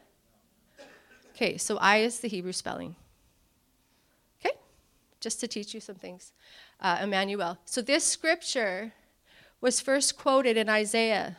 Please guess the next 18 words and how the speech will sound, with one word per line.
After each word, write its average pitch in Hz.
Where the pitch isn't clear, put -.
seven 233
fourteen, -
or 202
seven, 226
uh, 180
Isaiah 190
chapter 190
seven, 196
verse 196
fourteen, 196
seven 269
hundred 269
years 233
before 214
Matthew. 202
Seven 277
hundred 269
years. 226